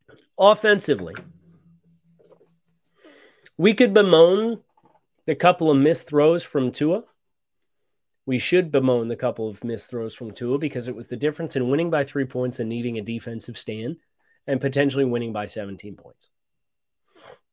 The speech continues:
But he largely played a really good football game. How about Jeff Wilson?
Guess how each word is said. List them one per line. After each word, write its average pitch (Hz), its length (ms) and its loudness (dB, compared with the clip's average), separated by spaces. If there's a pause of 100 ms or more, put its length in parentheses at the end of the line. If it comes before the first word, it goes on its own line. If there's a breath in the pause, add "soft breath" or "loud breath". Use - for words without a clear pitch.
(1500)
But 143 120 2
he 143 80 4
largely 147 500 2
played 151 260 -2
a 117 80 -4
really 127 360 -4
good 131 160 -4
football 143 360 -4
game. 147 240 -6 (1400)
How 131 100 -10
about 156 220 0
Jeff 135 340 -4
Wilson? 160 480 -4